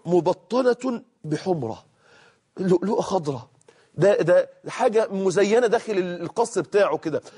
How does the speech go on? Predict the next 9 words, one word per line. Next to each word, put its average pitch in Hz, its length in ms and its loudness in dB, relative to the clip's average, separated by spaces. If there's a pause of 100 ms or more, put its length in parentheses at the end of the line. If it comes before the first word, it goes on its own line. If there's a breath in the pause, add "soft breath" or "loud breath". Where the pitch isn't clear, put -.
(180 loud breath)
لؤلؤة 202 360 2
خضراء. 185 500 -4 (500 soft breath)
مزونة 190 540 4
بح-، 160 220 -4
مزينة 185 480 2
بحمرة، 180 540 -2 (360 loud breath)
فيها 269 300 4
سبعون 214 480 0
بابا، 170 400 0